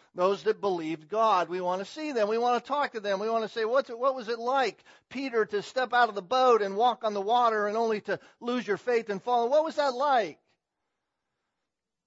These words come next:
Well, that'll be kinda cool. It'll be interesting to even think that we might do that, even though God will be consuming us in every kind of way. I'm not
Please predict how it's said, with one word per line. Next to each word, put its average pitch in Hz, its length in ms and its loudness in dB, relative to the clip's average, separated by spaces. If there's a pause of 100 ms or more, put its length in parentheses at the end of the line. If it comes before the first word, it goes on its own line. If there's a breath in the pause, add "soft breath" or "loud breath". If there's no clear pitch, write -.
(300)
Well, 311 240 -6
that'll 339 260 6
be 254 160 -6
kinda 208 340 -2
cool. 330 420 4
It'll 233 140 2
be 277 200 -4
interesting 254 560 -4
to 233 100 -10
even 233 280 -4
think 269 360 -6
that 233 180 -4
we 226 140 -6
might 226 520 -2
do 214 280 -4
that, 180 360 2
even 214 240 -4
though 208 160 0
God 220 420 -2
will 226 140 0
be 190 140 -8
consuming 233 840 -2
us 170 280 -8
in 180 120 -12
every 165 260 -10
kind 151 280 -12
of 175 160 -18
way. 214 500 -4
I'm 131 160 -14
not 156 220 -8